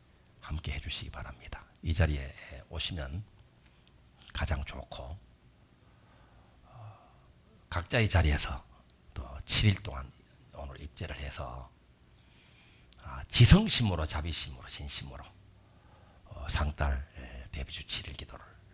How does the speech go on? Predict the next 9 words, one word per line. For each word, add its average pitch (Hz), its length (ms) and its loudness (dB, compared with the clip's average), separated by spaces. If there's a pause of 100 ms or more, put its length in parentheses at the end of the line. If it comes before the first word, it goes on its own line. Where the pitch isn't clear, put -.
(400)
하시면 64 500 -4 (600)
좋겠습니다. - 760 -10 (1900)
하루에 98 400 2
이십일 113 440 4
독씩은, - 520 0 (880)
예, - 200 -16
꼭 - 220 0
하세요. 92 420 6 (1500)
어, - 360 -10